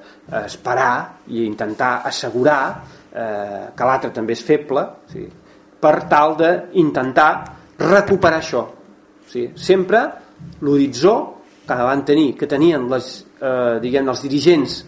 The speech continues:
en aquells moments, sempre ha estat el de les institucions catalanes, el de tenir un estat propi, en definitiva, o unes formes d'estat propi, hi hagi o no un monarca.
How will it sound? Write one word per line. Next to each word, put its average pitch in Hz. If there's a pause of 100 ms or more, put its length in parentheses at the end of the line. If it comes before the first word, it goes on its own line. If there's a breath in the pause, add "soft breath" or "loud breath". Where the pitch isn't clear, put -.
en 135
aquells 165
moments, 175 (460 loud breath)
sempre 196
ha 180
estat 196
el 151
de 160
les 143
institucions 139
catalanes, 117 (520)
el 131
de 139
tenir 139 (680)
un 175
estat -
propi, 202 (460)
en 120
definitiva, 117 (420)
o 120
unes 175
formes 190
d'estat 151
propi, 175 (1160 loud breath)
hi 143
hagi 175
o 180
no 180
un 196
monarca. 190